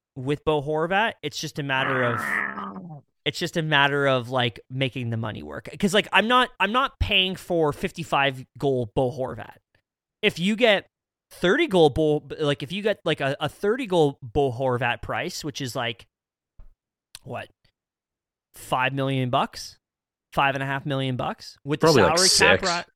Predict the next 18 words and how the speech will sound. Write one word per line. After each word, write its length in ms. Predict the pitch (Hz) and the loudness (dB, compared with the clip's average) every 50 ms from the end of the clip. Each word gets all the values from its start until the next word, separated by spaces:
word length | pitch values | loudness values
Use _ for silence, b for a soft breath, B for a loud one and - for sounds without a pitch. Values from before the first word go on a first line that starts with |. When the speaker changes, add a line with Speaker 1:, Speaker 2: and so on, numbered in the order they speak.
| _ - | _ -10
Speaker 1:
with, 200 | 156 151 - 165 | -8 -8 -6 -6
with 100 | 170 - | -6 -6
the 60 | - | -6
salary 400 | - - 143 139 156 175 196 185 | -4 -2 -2 -2 -2 -4 -6 -6
cap 280 | - 214 196 202 - | -4 -4 -4 -4 -4
rising, 360 | 202 190 185 196 190 240 226 208 | -4 -4 -4 -4 -4 -6 -6 -4
like, 160 | 185 180 - - | -4 -4 -4 -2
I 160 | 220 262 294 | 0 0 0
Speaker 2:
S- 120 | - - | 0 -2
Speaker 1:
can, 240 | 240 220 185 151 - _ _ - | -4 -6 -8 -10 -14 _ _ 0
I 120 | 233 285 | 2 2
can, 480 | - - - 254 214 185 156 147 143 160 _ - | 2 0 -4 -4 -2 -2 -4 -4 -6 -6 _ -2
I 120 | 185 202 | -2 0
can 260 | - - 196 185 170 | -2 -4 -6 -4 -4
deal 260 | 143 123 143 135 127 120 | -4 -2 0 0 0 -2
with 220 | 117 120 - - | -4 -8 -10 -14
that. 160 | 110 - - _ - _ _ - | -18 -18 -18 _ -20 _ _ -18
Speaker 2:
Mm. 840 | 65 78 87 95 90 107 110 120 120 123 120 117 113 113 110 101 - | -14 -12 -10 -8 -6 -4 -2 -2 -2 -2 -2 -4 -4 -4 -6 -6 -8